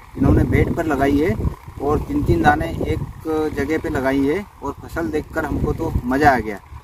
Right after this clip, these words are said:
अभी तक पिछले वीडियो में आपने देखा था, वकील साहब के यहाँ हमने देखी थी, बने सिंह जी चौहान के यहाँ, वहाँ भी काफ़ी साफ़ सुथरा खेत थे और काफ़ी अच्छी फसल थी।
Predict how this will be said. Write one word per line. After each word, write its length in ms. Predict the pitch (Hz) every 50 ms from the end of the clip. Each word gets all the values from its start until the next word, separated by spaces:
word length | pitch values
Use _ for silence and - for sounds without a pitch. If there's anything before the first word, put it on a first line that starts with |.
| - - -
अभी 160 | 127 131 147
तक 220 | - - 160 139 - -
पिछले 240 | - - - - -
वीडियो 240 | - - - 165 165
में 80 | 160 160
आपने 280 | 156 151 - - 156 -
देखा 260 | 147 147 127 160 156
था, 140 | 147 165 160
वकील 260 | - 131 - 156 151
साहब 160 | 165 147 135
के 120 | - 160
यहाँ 180 | 156 156 156 151
हमने 200 | 147 - - 156
देखी 240 | 143 143 135 - -
थी, 120 | - 160 147
बने 200 | 135 135 139 135
सिंह 180 | - 143 147
जी 80 | 147 -
चौहान 340 | - - 127 120 131 143 139
के 80 | 139 151
यहाँ, 220 | 147 143 147 165 - - - - - - - - - -
वहाँ 200 | 117 117 135 143 143
भी 120 | 160 165 160 - - - - - - - -
काफ़ी 280 | 131 131 - - 165 -
साफ़ 240 | - - 143 151 -
सुथरा 320 | - - - - 147 156 147
खेत 280 | 139 151 147 139 -
थे 100 | - -
और 280 | 156 156 156 151 - - -
काफ़ी 240 | 135 131 139 151
अच्छी 220 | - - - - 180
फसल 320 | - - 139 - 156 160 139
थी। 200 | - - 135